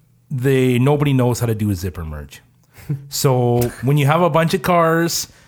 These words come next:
trying to get out and converse and converging, and people going opposite directions, oh my gosh, I per-, I'm pretty sure I sat in my vehicle waiting to move for, like, an hour,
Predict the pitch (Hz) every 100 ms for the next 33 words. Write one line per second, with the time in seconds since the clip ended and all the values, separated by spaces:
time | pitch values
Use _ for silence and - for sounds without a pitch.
0 | _ - - 160 175 190 185 180 170 156
1 | 151 151 151 135 156 135 143 143 - -
2 | - 143 139 135 127 143 139 139 135 131
3 | - - 127 127 147 139 135 139 143 135
4 | 127 - 131 131 127 - 135 123 - -
5 | - - 160 139 120 127 104 - 143 139
6 | 180 190 165 170 226 - 185 151 160 -
7 | 156 156 143 143 139 127 113 127 127 143
8 | 156 117 123 131 139 135 117 110 120 165
9 | - 123 113 107 - _ 113 107 - 87